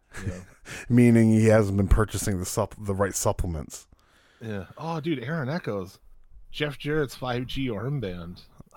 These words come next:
Speaker 1: Oh,
Speaker 2: Oh.
Speaker 1: man, we didn't talk, was that what that is? Was a five G armband?
Speaker 2: Uh, that's
Speaker 1: I know it
Speaker 2: what
Speaker 1: had a,
Speaker 2: they
Speaker 1: it had
Speaker 2: say.
Speaker 1: a Q on it.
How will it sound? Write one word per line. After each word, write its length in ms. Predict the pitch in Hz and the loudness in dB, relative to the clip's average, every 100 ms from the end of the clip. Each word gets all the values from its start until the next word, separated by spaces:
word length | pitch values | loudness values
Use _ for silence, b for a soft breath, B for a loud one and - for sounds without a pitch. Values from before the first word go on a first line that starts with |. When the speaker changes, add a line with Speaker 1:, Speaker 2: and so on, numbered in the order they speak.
| - | -10
Speaker 1:
Oh, 40 | - | -2
Speaker 2:
Oh. 280 | 80 90 | 2 2
Speaker 1:
man, 220 | 120 117 101 | 4 2 2
we 160 | 117 | 0
didn't 320 | 113 120 151 | 0 0 2
talk, 260 | 113 110 95 B B - | 0 -2 -6 B B 0
was 140 | 135 | 4
that 120 | 185 | 4
what 120 | 226 220 | 4 4
that 140 | 233 | 6
is? 220 | 165 196 | 6 4
Was 140 | 185 143 | 0 -4
a 60 | |
five 340 | 127 131 135 143 | -6 -6 -6 -6
G 200 | 147 139 | -10 -10
armband? 580 | 98 110 127 147 175 180 - - _ _ _ _ _ _ - - | -10 -10 -8 -8 -10 -12 -20 -20 _ _ _ _ _ _ -10 4
Speaker 2:
Uh, 380 | 113 110 107 110 | 8 8 8 6
that's 260 | 135 175 | 4 6
Speaker 1:
I 40 | 214 | 6
know 60 | |
it 20 | |
Speaker 2:
what 0 | |
Speaker 1:
had 80 | 185 | 8
a, 20 | 135 | 8
Speaker 2:
they 60 | |
Speaker 1:
it 140 | 113 151 | 8 6
had 100 | 90 | 4
Speaker 2:
say. 120 | 82 | 2
Speaker 1:
a 20 | |
Q 360 | - 156 233 220 | 0 2 4 4
on 220 | 107 104 | 4 2
it. 180 | 101 | 0